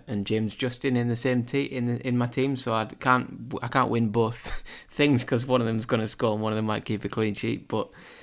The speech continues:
I can see this ending, you know, four three or something. I think it's, it's one of them games. I think stylistically, um, it could be, uh, a bit of a barnstormer. I think Leeds make, make everything so,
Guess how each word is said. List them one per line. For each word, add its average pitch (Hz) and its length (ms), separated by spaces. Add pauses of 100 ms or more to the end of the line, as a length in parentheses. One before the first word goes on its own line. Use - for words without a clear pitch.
(400)
I 120 60
can 139 160
see 165 160
this 151 220
ending, 110 720
you 101 100
know, 98 60
four 101 360
three 104 280
or 123 60
something. 123 400
I 117 60
think 120 300
it's, - 320 (480)
it's - 180
one 135 140
of 123 80
them 120 160
games. 127 280
I 117 40
think 127 180
stylistically, 120 1040
um, 110 540 (260)
it - 260
could 120 320
be, 110 420 (180)
uh, 104 420 (300)
a - 100
bit 98 160
of 101 80
a 101 60
barnstormer. 135 720
I 120 100
think 113 300
Leeds 117 540 (400)
make, 120 440 (140)
make 120 260
everything 113 460
so, 107 560